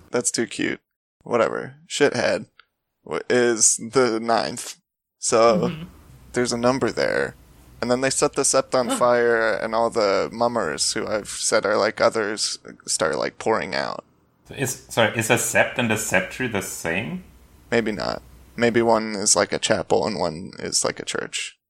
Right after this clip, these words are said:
Speaker 1: I don't know. I'm just calling it whichever.
Speaker 2: Who can say?
Speaker 1: And then there's, like, he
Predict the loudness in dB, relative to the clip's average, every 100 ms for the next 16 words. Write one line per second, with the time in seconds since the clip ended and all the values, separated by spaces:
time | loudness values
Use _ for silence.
0 | _ _ _ -4 -4 -8 -12 -14 _ _
1 | _ _ -6 -4 -12 -12 -8 -6 -6 -8
2 | -10 -10 -8 -6 -6 -4 -6 -8 -16 _
3 | -20 -12 -2 -2 2 0 0 -4 -4 -6
4 | -10 _ _ _ -2 0 0 0 -2 -2
5 | -2 -4 -14 -6 -2 0 0 0 -2